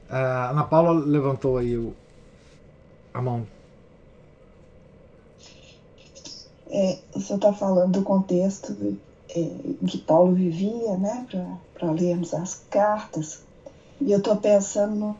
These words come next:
Speaker 2: no contexto das nossas vidas, né, que momento aí, o momento em que esse livro foi lido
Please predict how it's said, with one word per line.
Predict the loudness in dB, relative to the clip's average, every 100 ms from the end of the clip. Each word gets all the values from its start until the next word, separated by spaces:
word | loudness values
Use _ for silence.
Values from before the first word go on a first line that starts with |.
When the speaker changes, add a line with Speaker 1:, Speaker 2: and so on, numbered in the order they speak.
| -14
Speaker 2:
no | -16
contexto | -4 -2 -4 -2 2 2 0 -6 -10 -8 -8 -10 -18 -18 4
das | 6 6 2
nossas | 2 2 2 -2 -2
vidas, | -4 -2 0 -2 -2
né, | -4 -4 -6
que | -2
momento | 0 2 2 2 0 0
aí, | 0 0 -2 -6 -2 -4 -2
o | 0 0 -2 -10 0
momento | 2 4 6 6 6
em | -2
que | -2
esse | -2 0 2
livro | 4 4 2 0 -2 -4 -14 -20 -20 -20 -20 -8
foi | -2 0
lido | 2 2 2 0